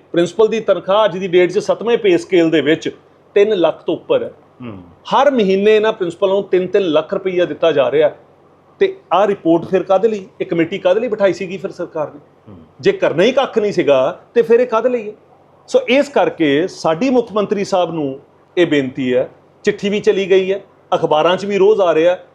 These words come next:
Speaker 1: ਲੇਕਿਨ ਕਮਾਲ ਇਹ ਹੋ ਰਹੀ ਹੈ ਕਿ ਮੁੱਖ ਮੰਤਰੀ ਸਾਹਿਬ ਵੀ ਚੁੱਪ ਨੇ,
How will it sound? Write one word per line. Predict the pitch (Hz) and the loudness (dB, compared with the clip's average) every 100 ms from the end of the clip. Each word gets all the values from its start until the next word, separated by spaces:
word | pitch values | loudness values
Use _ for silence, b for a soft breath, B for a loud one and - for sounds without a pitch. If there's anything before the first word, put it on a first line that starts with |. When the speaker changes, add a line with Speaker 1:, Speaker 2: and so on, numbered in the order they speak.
| _ | _
Speaker 1:
ਲੇਕਿਨ | 143 156 214 | -2 0 0
ਕਮਾਲ | 180 - 160 180 262 | -2 -4 0 2 2
ਇਹ | 285 | 4
ਹੋ | 233 | 4
ਰਹੀ | 196 190 170 | 4 2 2
ਹੈ | 143 156 - _ - | 2 0 -4 _ -10
ਕਿ | |
ਮੁੱਖ | 135 127 139 | -6 -8 -4
ਮੰਤਰੀ | 139 143 160 | -6 -4 -4
ਸਾਹਿਬ | 156 175 175 | -2 -2 -2
ਵੀ | |
ਚੁੱਪ | 185 156 | -6 -8
ਨੇ, | 156 | -8